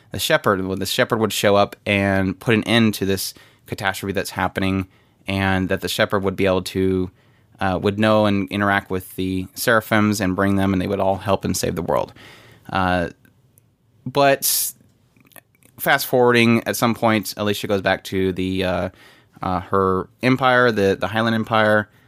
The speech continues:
and Soray des-, Soray decides to help them, um, and ends up pulling the sword and becoming what everybody believes is gonna be the, the shepherd who would save the world. Um, that's kind of the opening for the everything.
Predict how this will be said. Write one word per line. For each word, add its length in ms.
and 460
Soray 480
des-, 240
Soray 340
decides 460
to 300
help 280
them, 360
um, 540
and 380
ends 160
up 100
pulling 240
the 60
sword 320
and 80
becoming 600
what 120
everybody 280
believes 360
is 140
gonna 180
be 80
the, 280
the 100
shepherd 420
who 120
would 120
save 240
the 100
world. 300
Um, 160
that's 140
kind 140
of 60
the 120
opening 340
for 140
the 80
everything. 440